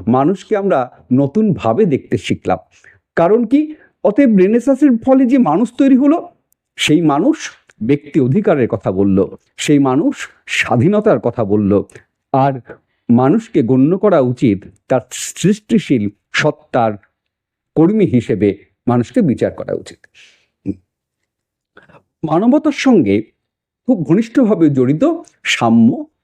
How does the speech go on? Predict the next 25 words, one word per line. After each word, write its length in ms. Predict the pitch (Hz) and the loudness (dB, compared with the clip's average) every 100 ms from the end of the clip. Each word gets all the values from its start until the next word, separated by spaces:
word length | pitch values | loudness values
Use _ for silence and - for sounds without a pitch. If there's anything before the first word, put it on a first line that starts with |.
| 113 | 0
মৈত্রী 540 | 117 117 - 240 330 - - | 0 0 0 2 0 -2 -4
এবং 220 | 127 139 131 | -2 -2 -2
স্বাধীনতা। 640 | - 107 107 92 - - - - - | -4 -2 -2 -4 -8 -10 -16 -18 -6
অতএব 280 | 214 285 175 | -4 -2 -2
এই 240 | 208 240 285 | 0 2 2
দিক 320 | 247 269 - | 2 0 -2
থেকে, 280 | 170 - - - - | -4 -2 -4 -8 -4
অতএব 300 | 185 285 262 | -2 0 4
যে 300 | 190 185 202 | 4 4 2
মানুষ 420 | 180 165 202 269 | 2 2 2 2
যে 280 | 202 147 208 | 2 2 2
কাজই 540 | 233 131 104 135 233 262 | 0 -4 -2 2 2 2
করুক 380 | 151 165 214 | 2 2 2
না 140 | 233 208 | 2 2
কেন, 260 | 208 165 117 87 101 _ _ _ | 0 0 -2 -6 -12 _ _ _
মানুষ 400 | 107 117 143 170 | 0 2 2 0
হিসেবে 600 | 202 180 190 220 233 - - | 0 2 2 2 0 -8 -6
সে 180 | 143 127 | -4 -2
কতটা 460 | 117 135 123 120 113 _ _ _ _ _ _ _ _ _ _ _ - | -2 0 0 0 -4 _ _ _ _ _ _ _ _ _ _ _ 0
মূল্যবোধযুক্ত, 1200 | 123 123 156 202 226 143 - 120 127 - - 107 - _ _ - | 2 4 4 2 2 0 -4 -6 -6 -4 0 0 -2 _ _ 0
এর 260 | 151 202 | 2 2
বিচারে 520 | 175 143 151 123 101 101 _ - | 2 2 2 0 -2 -4 _ 0
মানুষকে 680 | 113 117 196 - 131 104 - - 101 | 2 2 0 -4 -2 -2 -4 -4 0
মানুষ 380 | 107 123 190 202 | 2 2 0 -4
হিসেবে 480 | 165 147 104 98 | -2 0 0 -2